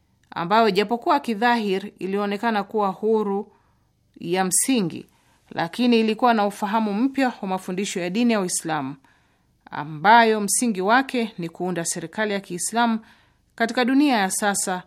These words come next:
na katika zama za ghaibu ya Imamu wa zama, fakihi mtawala akiwa muhimili wake.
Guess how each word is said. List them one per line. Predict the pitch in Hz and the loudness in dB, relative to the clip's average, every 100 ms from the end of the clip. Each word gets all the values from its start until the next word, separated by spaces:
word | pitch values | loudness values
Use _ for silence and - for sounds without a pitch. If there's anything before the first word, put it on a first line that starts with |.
| _ _ _ - | _ _ _ -10
na | 170 | -6
katika | 170 180 185 170 | -6 -6 -6 -6
zama | 180 175 170 160 | -2 -2 -2 -4
za | 165 165 | -6 -6
ghaibu | 160 226 262 226 240 | 2 4 4 2 0
ya | 220 220 | 0 2
Imamu | 220 254 247 | 4 4 4
wa | 240 | 2
zama, | 202 202 170 151 127 - _ _ _ _ - - | 4 2 2 0 -4 -12 _ _ _ _ -18 -16
fakihi | - 170 170 220 214 208 190 - | -8 -6 -2 0 2 0 -2 -4
mtawala | 175 185 170 180 180 160 147 - _ _ _ - | -6 -4 -2 0 0 0 -6 -14 _ _ _ -12
akiwa | 165 - 185 165 151 151 - _ _ - | -12 -10 -6 -4 -4 -8 -16 _ _ -10
muhimili | 208 208 180 151 135 | -4 -2 -2 -4 -6
wake. | 123 120 - 107 | -10 -12 -14 -14